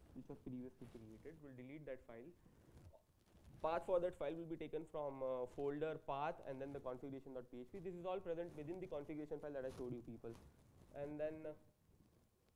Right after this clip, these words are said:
there are, uh, this, this is what I'm talking about. We have page object pattern. So information about the installation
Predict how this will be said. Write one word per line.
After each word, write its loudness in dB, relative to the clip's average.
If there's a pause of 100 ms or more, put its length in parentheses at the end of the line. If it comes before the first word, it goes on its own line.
(840)
there 4
are, 4
uh, 4 (880)
this, 2 (240)
this -2
is -2
what 2
I'm 0 (320)
talking -2
about. -4
We -6
have -4 (160)
page 0
object -4
pattern. -6 (680)
So 6 (400)
information 2
about 4
the 2
installation 2